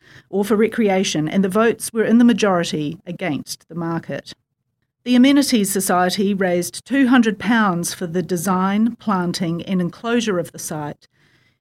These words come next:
and it was at this time that Wolfe Harris offered to present an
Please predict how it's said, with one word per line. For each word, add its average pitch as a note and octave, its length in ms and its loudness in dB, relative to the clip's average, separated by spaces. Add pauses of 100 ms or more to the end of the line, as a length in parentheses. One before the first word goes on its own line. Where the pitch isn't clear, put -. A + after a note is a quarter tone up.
(140)
and B3 140 2
it B3+ 80 2
was C4 120 2
at A3+ 140 2
this D#4+ 260 0
time D#3 600 -4 (100)
that G3+ 160 -6
Wolfe C4 320 0
Harris F3+ 480 -2
offered F3 400 -6 (320)
to - 80 -14
present A3 480 2
an F#3 160 -2